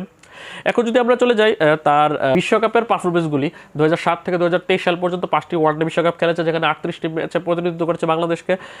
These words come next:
আটত্রিশটি ম্যাচ খেলে এক হাজার উনআশি রান করেছে, চৌত্রিশ অ্যাভারেজ এবং উনআশি স্ট্রাইক রেট, একটি সেঞ্চুরির সাথে আটটি ফিফটি তাকে সে পেয়েছে। এখানে, আহ, স্ট্রাইক রেটটাও প্রায় আশি ছুঁই ছুঁই, আহ, অ্যাভারেজটা মোটামুটি ভালো।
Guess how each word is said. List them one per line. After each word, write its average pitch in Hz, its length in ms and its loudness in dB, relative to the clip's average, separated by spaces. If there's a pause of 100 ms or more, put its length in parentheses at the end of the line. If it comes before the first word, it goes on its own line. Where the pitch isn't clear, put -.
(140)
আটত্রিশটি 220 480 -2
ম্যাচ 208 300 0
খেলে 170 160 0
এক 175 120 0
হাজার 180 240 2
উনআশি 175 360 0
রান 175 160 0
করেছে, 175 280 -2
চৌত্রিশ 160 380 -2
অ্যাভারেজ 170 360 -2
এবং 160 180 -4
উনআশি 160 280 -2
স্ট্রাইক 160 240 -4
রেট, 165 140 -2
একটি 151 160 -6
সেঞ্চুরির 156 320 -6
সাথে 156 180 -2
আটটি 143 200 -2
ফিফটি 156 260 -6
তাকে 156 160 0
সে 156 100 -4
পেয়েছে। 160 320 -2
এখানে, 151 240 -2
আহ, 139 640 -2
স্ট্রাইক 160 240 -2
রেটটাও 165 220 0
প্রায় 160 240 0
আশি 147 240 -2
ছুঁই 160 160 -2
ছুঁই, 160 240 -2
আহ, - 160 -6
অ্যাভারেজটা 147 460 0
মোটামুটি 160 280 0
ভালো। 151 260 2